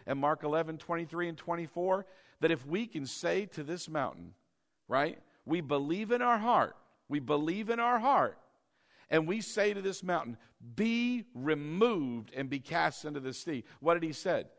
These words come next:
"If you believed in your heart and said it with your mouth, you will have whatever you say."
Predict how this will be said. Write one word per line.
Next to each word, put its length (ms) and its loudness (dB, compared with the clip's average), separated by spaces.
"If 180 -2
you 140 -6
believed 380 -2
in 120 0
your 120 -2
heart 280 2
and 80 -14
said 200 0
it 80 -4
with 160 -6
your 180 0
mouth, 360 0
you 340 -8
will 380 -2
have 440 -4
whatever 460 0
you 220 -8
say." 340 -8